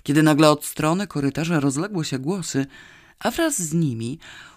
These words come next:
usłyszał, jak rozstają się cztery interesujące go nogi. Odetchnął lżej, odczuł coś w rodzaju nikłej ulgi i pilnie począł wsłuchiwać się w głosy, mając nadzieję odgadnąć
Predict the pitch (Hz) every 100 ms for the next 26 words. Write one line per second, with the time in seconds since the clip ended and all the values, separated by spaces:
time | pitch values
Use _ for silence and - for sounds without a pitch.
0 | _ 175 160 - 320 - 208 170 151 143
1 | 127 - - - - 151 131 120 - 123
2 | - 143 131 - 156 139 120 117 - 107
3 | 107 - 120 131 131 127 117 135 135 127
4 | _ _ _ _ _ _ _ _ 180 180
5 | 170 - 127 120 123 117 120 117 - -
6 | _ - - - _ 240 - 269 208 196
7 | 165 143 139 190 170 139 160 - 156 -
8 | 156 151 135 131 - - - _ 160 143
9 | - 165 175 156 151 151 151 143 131 123
10 | 120 - - 139 127 - 156 131 - -
11 | 127 120 143 139 120 131 127 - - -
12 | - _ - 127 139 180 160 120 120 117
13 | 117 135 143 - 123 117 135 143 113 110
14 | 123 -